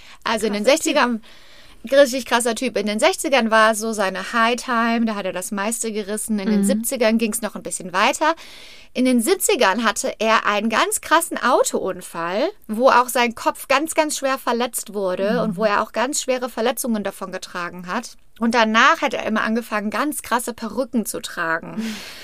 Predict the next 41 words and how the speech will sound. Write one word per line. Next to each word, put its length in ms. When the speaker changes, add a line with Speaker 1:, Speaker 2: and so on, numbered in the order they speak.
Speaker 1:
Ich 60
weiß 200
nicht, 160
wenn 160
man 120
ein 140
Bild 220
von 180
Phil 160
Spector 440
Speaker 2:
Ja. 40
Speaker 1:
vor 120
der 120
Nase 440
hat, 180
ich 120
poste 320
das 120
natürlich 380
auch 100
bei 140
uns, 260
der 140
hat 140
so 140
ganz 460
große 640
Haare. 560
Speaker 2:
Mhm. 440
Speaker 1:
Und 160
der 100
hat 100
dann 120
immer 380
angefangen, 480
so 100
ganz 300
krasse 340
Perücken 520
zu 140
tragen. 680